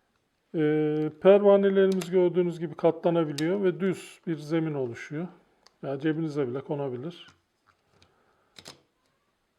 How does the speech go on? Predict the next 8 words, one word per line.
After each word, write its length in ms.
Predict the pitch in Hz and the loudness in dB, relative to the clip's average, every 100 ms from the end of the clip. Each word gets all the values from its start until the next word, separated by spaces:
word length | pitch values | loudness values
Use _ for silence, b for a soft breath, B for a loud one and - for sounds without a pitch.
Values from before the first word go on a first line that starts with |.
| _ _ _ _ _ _ _ _ _ _ _ _ _ _ _ _ _ _ _ | _ _ _ _ _ _ _ _ _ _ _ _ _ _ _ _ _ _ _
Otomatik 680 | 170 170 208 214 214 214 - | 0 0 0 0 -2 -8 -10
havalanması 1080 | - 175 180 190 196 202 202 - 226 233 233 - | 4 8 8 6 4 0 -4 -4 -8 -8 -10 -4
ve 140 | 180 | 2
otomatik 640 | 180 180 190 190 190 220 214 | 2 2 0 -2 -4 -10 -4
inişi 400 | 180 175 175 131 | -4 -2 -4 -2
var. 200 | 156 - - _ _ _ _ _ _ | -2 -6 -16 _ _ _ _ _ _
Tek 280 | 165 156 - | -4 -4 -6
tuşla. 440 | 143 - - 196 | -14 -12 -8 -10